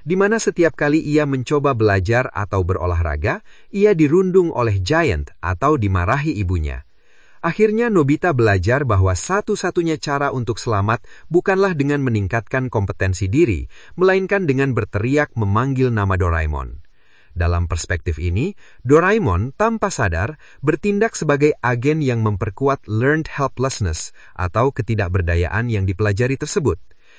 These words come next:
Setiap alat ajaib yang dikeluarkan Doraemon adalah konfirmasi bagi Nobita bahwa ia tidak perlu mengembangkan mekanisme pertahanan diri internal. Kupin menghela napas panjang, menyadari bahwa pola asuh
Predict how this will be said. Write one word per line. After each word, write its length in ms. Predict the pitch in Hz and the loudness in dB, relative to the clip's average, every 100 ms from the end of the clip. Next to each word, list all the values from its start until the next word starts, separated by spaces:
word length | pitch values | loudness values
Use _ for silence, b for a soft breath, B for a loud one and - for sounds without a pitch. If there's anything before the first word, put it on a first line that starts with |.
| B | B
Setiap 480 | - 104 143 170 175 | -6 -4 0 0 0
alat 240 | - 135 131 120 | -4 -4 -2 -2
ajaib 400 | 101 107 117 135 | 0 0 -2 -2
yang 160 | 107 98 | -2 0
dikeluarkan 640 | 92 92 95 127 156 165 | 0 0 0 0 -2 0
Doraemon 560 | 139 123 95 87 101 139 B B | 2 2 2 2 0 -4 B B
adalah 320 | 170 180 202 190 | -2 2 0 0
konfirmasi 720 | 180 160 156 147 143 - 143 | -2 0 -2 0 2 2 2
bagi 160 | 113 | 0
Nobita 640 | 110 92 78 71 95 156 B B B | 0 0 -2 -4 -4 -6 B B B
bahwa 240 | 147 170 214 | 0 2 0
ia 240 | 185 214 | 0 -2
tidak 320 | 226 165 139 | -2 -2 -2
perlu 320 | - 143 170 | -2 -2 0
mengembangkan 640 | 170 127 104 98 110 123 135 | 0 0 0 0 -2 -2 -4
mekanisme 640 | 120 104 98 110 - 123 | -4 -2 -2 0 0 -2
pertahanan 560 | - - 98 98 90 90 | -4 -4 -2 -2 0 0
diri 320 | 92 135 147 | 0 -2 -2
internal. 640 | 110 87 82 85 67 58 b b b b b b - | -2 -2 -2 -4 -6 -8 b b b b b b -6
Kupin 400 | 87 85 120 147 | -6 -2 -2 0
menghela 380 | 92 85 87 87 | 0 2 0 0
napas 340 | 80 92 - | -2 -2 0
panjang, 480 | 131 135 95 64 65 B B - | 0 0 -2 -4 -6 B B -4
menyadari 480 | 175 190 180 190 220 | 0 2 2 0 0
bahwa 320 | 156 139 135 | 0 2 -2
pola 400 | - 160 180 180 | -2 0 0 0
asuh 320 | 151 143 165 | 0 2 2